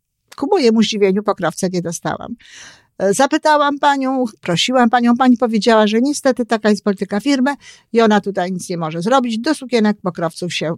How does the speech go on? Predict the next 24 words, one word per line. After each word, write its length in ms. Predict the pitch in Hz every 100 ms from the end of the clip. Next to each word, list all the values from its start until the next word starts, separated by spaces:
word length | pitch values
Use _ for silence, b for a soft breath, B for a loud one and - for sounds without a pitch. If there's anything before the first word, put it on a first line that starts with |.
| -
nie 240 | 262 247
daje. 280 | 190 - - - _ _ B B B B B B
E, 120 | 214
poprosiłam, 880 | 226 - 403 415 320 208 185 208 240 -
żeby 480 | - 233 220 277
za-, 520 | 226 220 220 220 220 247 _ _ _ _ -
zawołała 600 | 202 254 254 208 190 208 -
menedżera 720 | 233 247 233 247 185 170 110 123 _ _
sklepu. 520 | - 190 151 - - _ _ _ _ -
Menedżer 400 | 202 247 285 359
sklepu 320 | - 269 277
przyszedł 680 | - - 208 - 170 175 214 _ _ _ _ -
i 360 | 254 254 247 247 _ _ _
zachował 580 | 240 220 247 247 269 262
się 260 | - 262 240
nie, 400 | 240 240 247 294 277 -
nie, 220 | 262 277 - 240 - -
w 20 |
niemiły 520 | 254 254 254 339 330
sposób 640 | - - 269 277 - -
w 40 | -
stosunku 520 | - 180 202 196 180
do 140 | 190
tej, 360 | 175 175 175 214